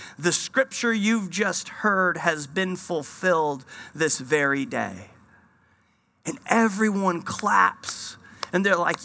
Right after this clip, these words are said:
"Yay, justice, and what a great speaker. We love this guy.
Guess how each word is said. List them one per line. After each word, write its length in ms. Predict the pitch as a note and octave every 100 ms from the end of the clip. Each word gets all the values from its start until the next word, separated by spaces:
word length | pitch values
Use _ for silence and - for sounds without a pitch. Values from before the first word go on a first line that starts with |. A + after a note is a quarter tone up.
| A#3+
"Yay, 680 | C#4+ C4+ C4+ B3+ A#3+ A3 F3+
justice, 720 | C#4 - - - A#3+ G3 -
and 140 | G#3
what 180 | G#3+ B3
a 80 | B3
great 280 | G#3+ F3+ -
speaker. 680 | - - - C4+ B3+ A#3
We 140 | G#3+ A3
love 360 | B3 E4+ D#4+
this 220 | D4+ A#3+ -
guy. 640 | G3 G#3 F#3 D#3 B2 G#2+